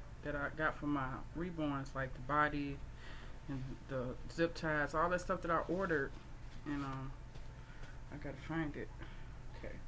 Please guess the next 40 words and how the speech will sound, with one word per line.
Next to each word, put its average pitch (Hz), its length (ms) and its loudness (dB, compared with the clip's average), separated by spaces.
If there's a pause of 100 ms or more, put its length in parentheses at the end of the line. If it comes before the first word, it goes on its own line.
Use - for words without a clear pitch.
(500)
So 202 540 8
this 277 220 2
is 294 160 2
the 247 120 8
onesie 220 480 4
that 202 140 4
she 208 120 -4
gonna 202 180 2
put 208 160 2
on 202 180 6
today, 202 340 6
and 180 120 4
I 170 60 4
showed 190 280 2
y'all 190 180 8
this 190 160 0
the 175 100 0
other 170 200 2
day. 151 400 4
Here 156 180 2
it 156 60 0
is. 143 340 0 (380)
So 151 160 2
cute. 151 360 0 (460)
The - 80 -2
little 143 160 2
ruffles 156 340 4
on 165 140 4
the 170 60 4
booty, 156 600 2
little 147 200 0
flowers 160 640 6
in 156 140 2
the 156 60 0
front. 156 640 4 (1500)
So 190 200 8
cute. 160 440 4 (2500)
And 165 140 2
I'm 160 120 0
gonna 151 160 -2